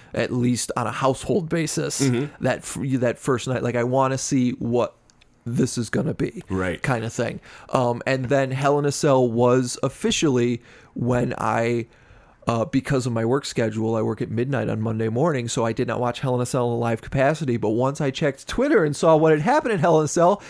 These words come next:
Speaker 1: decided, you know what, not worth my time.
Speaker 2: <laughs> Probably not, which is unfortunate because the
Speaker 1: And
Speaker 2: first two hours of it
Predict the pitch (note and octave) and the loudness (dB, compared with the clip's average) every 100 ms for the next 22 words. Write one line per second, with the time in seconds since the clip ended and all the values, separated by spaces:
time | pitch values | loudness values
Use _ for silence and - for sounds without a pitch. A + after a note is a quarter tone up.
0 | - D#3 - E3 D#3+ D#3+ C3+ C3+ C#3 E3+ | -2 0 2 4 4 2 2 2 4 4
1 | G#3+ - A#2+ A#2 B2+ D3 - D#3 D#3+ - | 2 -2 -2 -2 0 -2 -2 -4 -4 -8
2 | - - - - C3 - - - - G#3 | -6 0 -2 -2 -10 -10 -20 -12 -4 -2
3 | G#3 F#3+ F#3 D#3+ G#2 D#3 E3+ F3 G#3 - | 0 0 2 2 2 0 -2 0 0 4
4 | G#3 A3+ C#3+ A2 A2+ A2 C3 A2+ - - | 4 4 0 -2 -4 -4 -2 -2 -6 -18
5 | - - G3 - - G3+ - G3+ G2 A2 | -8 0 2 2 0 0 0 -2 0 0
6 | D#3 E3 F3+ G3+ | 0 -2 -2 -4